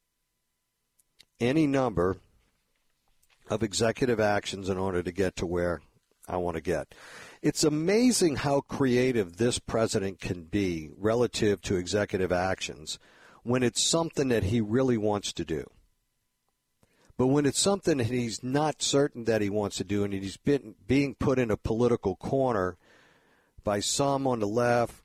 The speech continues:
the majority on the right, he, uh, screams at the top of his lungs that Congress needs to do something in order for him to do something. He's buying time.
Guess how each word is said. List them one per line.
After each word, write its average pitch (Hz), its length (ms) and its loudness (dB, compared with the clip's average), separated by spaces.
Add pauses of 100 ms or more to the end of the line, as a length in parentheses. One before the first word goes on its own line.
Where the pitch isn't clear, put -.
(240)
the 92 80 -6
majority 120 560 2
on 104 160 0
the 95 100 0
right, 117 440 0 (640)
he, 117 420 0 (140)
uh, 98 260 0 (380)
screams 143 680 0
at 107 120 -2
the 104 80 0
top 131 320 -2
of 113 120 0
his 101 200 0
lungs 117 440 -2
that 90 140 -2
Congress 160 540 0
needs 135 380 2
to 113 120 -4
do 123 240 2
something 113 640 -2 (220)
in 123 160 0
order 127 240 2
for 104 160 -4
him 110 260 0
to 90 80 -2
do 80 220 -8
something. - 420 -8 (360)
He's 160 160 -6
buying 143 340 -8
time. 107 400 -6